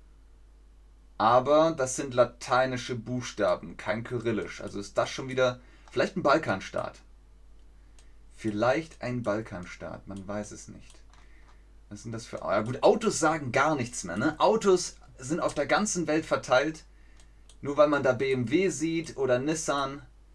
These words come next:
heißt das nicht. Oder ist es Afrika? Nee, keine Ahnung.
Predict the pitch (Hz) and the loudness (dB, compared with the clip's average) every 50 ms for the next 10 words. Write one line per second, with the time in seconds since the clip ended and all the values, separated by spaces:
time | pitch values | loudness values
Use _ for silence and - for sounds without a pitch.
0 | - - - - - - 117 123 120 - 117 113 - 123 123 131 131 - - - | -20 -20 -20 -14 -8 -6 -6 -4 -4 -4 -6 -4 -4 -6 -6 -6 -8 -10 -14 -20
1 | - - - - 104 - - - - - - - 156 156 - 196 185 - 190 208 | -20 -18 -14 -12 -10 -8 -8 -8 -8 -6 -6 -8 -8 -6 -10 -10 -10 -8 -10 -8
2 | 214 147 110 104 98 90 92 - - - - 113 107 101 107 98 92 98 92 | -8 -6 -6 -6 -6 -6 -10 -14 -16 -18 -16 -14 -14 -14 -14 -16 -16 -16 -18